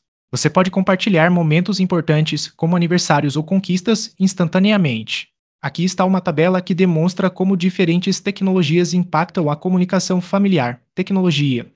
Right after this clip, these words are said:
redes sociais, impacto na comunicação familiar,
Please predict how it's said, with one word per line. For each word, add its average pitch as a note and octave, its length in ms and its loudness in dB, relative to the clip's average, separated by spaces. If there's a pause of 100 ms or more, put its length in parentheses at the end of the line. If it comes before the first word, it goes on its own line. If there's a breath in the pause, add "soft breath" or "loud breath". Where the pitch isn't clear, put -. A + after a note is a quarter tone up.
(100)
redes F3+ 300 0
sociais, E3+ 520 0
impacto E3 400 -4
na E3+ 140 -2
comunicação F#3 640 -2
familiar, F3+ 640 -2